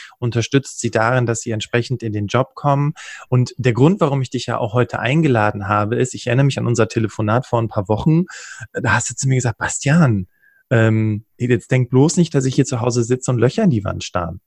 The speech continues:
ne? Hier ist, ne, richtig Ambach, ja? Also die Unternehmen rufen mich an, sagen, ‚Herr Müller, schicken Sie mir Leute, wir brauchen Personal.‘“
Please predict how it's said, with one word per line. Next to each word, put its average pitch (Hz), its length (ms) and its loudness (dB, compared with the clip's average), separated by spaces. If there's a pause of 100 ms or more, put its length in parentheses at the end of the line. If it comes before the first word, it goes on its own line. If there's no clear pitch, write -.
(120)
ne? 165 300 2 (280)
Hier 175 440 4 (100)
ist, - 440 0 (220)
ne, 147 640 4
richtig - 420 0
Ambach, 190 500 2
ja? 120 240 2
Also 135 340 0
die 139 200 0
Unternehmen 139 480 2
rufen 147 340 2
mich 135 220 0
an, 147 220 0
sagen, 139 240 2
‚Herr 135 100 2
Müller, 160 500 4
schicken 160 360 0
Sie 143 80 2
mir 127 160 2
Leute, 143 640 2
wir 135 80 0
brauchen - 380 -2
Personal.‘“ 120 680 2